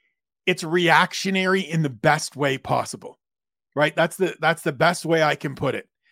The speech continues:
It's not a, there's nothing mechanical about it. Devin Clark leaves his head outside, and Kennedy locks up the ninja choke and is just like, "We're done here. You're going to sleep, bro.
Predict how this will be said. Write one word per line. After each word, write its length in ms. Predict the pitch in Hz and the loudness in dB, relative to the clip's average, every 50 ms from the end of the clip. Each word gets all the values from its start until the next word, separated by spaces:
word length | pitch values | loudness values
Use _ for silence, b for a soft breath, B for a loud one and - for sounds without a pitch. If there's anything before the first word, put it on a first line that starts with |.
| b b b b b - | b b b b b 0
It's 300 | 185 185 180 185 - - | 0 0 0 -2 -6 -4
not 360 | 170 160 160 170 180 175 - - - | 0 0 2 2 2 0 -2 -2 -2
a, 480 | 165 160 151 147 147 147 143 135 135 _ _ _ _ _ _ _ _ _ _ _ _ - | 0 2 2 2 2 0 -2 -4 -10 _ _ _ _ _ _ _ _ _ _ _ _ -10
there's 160 | 139 135 139 | -8 -4 -2
nothing 280 | 180 196 202 233 214 | -2 -2 0 0 0
mechanical 640 | 202 170 - - - - 156 165 185 170 - 160 147 | 0 -2 -2 -6 -4 -2 -2 0 -2 -2 -2 -2 -2
about 240 | 131 110 123 117 107 | -2 0 -2 -4 -4
it. 80 | 107 - | -4 -4
Devin 260 | 143 151 156 160 147 | -4 -2 -2 -4 -4
Clark 280 | - - 156 156 - 139 | -2 0 0 0 0 -4
leaves 240 | 143 151 175 165 147 | -6 -6 -6 -6 -8
his 140 | 160 139 | -10 -8
head 160 | - 160 160 156 | -4 -2 0 0
outside, 540 | 147 143 - - 147 147 156 165 165 151 b b b b b b b | 0 -2 -2 -4 0 0 2 2 0 -2 b b b b b b b
and 120 | b 131 - | b -16 -12
Kennedy 380 | - - 156 156 165 156 156 | -8 -8 -6 -6 -6 -8 -6
locks 340 | 151 143 139 143 147 - - | -4 -4 -2 -4 -4 -6 -6
up 180 | 165 151 - - | -8 -8 -8 -10
the 80 | 156 | -12
ninja 300 | 147 147 147 147 139 135 | -10 -10 -10 -12 -12 -12
choke 300 | - - 151 139 135 - _ b b b b b | -8 -4 -4 -4 -4 -6 _ b b b b b
and 140 | b 143 143 | b -10 -8
is 100 | 135 117 | -8 -10
just 180 | - 151 135 - | -10 -10 -8 -6
like, 140 | 160 143 | -6 -6
"We're 120 | 127 143 143 | -4 -6 -6
done 320 | 120 143 143 170 196 208 | -2 0 0 2 2 2
here. 320 | 202 175 156 139 110 - - _ _ _ _ _ _ _ _ _ _ _ _ | 2 0 -2 -4 -6 -10 -14 _ _ _ _ _ _ _ _ _ _ _ _
You're 100 | - 143 | -10 -4
going 300 | 131 156 170 190 202 190 | 0 2 4 4 4 2
to 60 | 175 | 0
sleep, 340 | - - - 202 202 196 - | -4 -4 -2 -2 -2 -2 -2
bro. 280 | - 135 107 92 - | -2 -4 -4 -4 -8